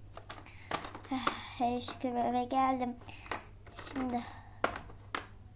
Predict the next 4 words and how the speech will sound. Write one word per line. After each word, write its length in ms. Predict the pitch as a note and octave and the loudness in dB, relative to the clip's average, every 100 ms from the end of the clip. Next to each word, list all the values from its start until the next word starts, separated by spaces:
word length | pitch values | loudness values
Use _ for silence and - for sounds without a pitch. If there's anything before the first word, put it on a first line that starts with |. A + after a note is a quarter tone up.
| - - - - - - - - - - - - - - - - - - - - - - - A#3 | -16 -16 -14 -14 -14 -14 -14 -14 -14 -12 -12 -14 -16 -16 -16 -16 -16 -16 -16 -16 -16 -12 -6 -4
Evet, 240 | A#3 - | -4 -6
şunları 520 | - - A3+ G#3+ A3 | -6 -2 0 2 0
çıkartayım. 760 | - - C#4+ C#4 C#4+ D4+ C4+ C4 - - - - - - - - - - - - - - - - - G#3 - - - - - - - - - - - - - - - - - - - - - - | -4 4 8 10 10 10 8 4 -6 -14 -14 -10 -8 -8 -10 -12 -12 -12 -12 -12 -14 -10 -6 -6 -6 -8 -10 -10 -10 -10 -10 -10 -8 -8 -8 -8 -10 -10 -10 -12 -10 -10 -10 -10 -10 -8 -8 -8
Şimdi 1400 | - - - C#4+ D4 C4+ B3+ B3 B3 B3 B3 B3 B3 | -6 -6 -2 2 4 4 2 0 0 0 0 -2 -2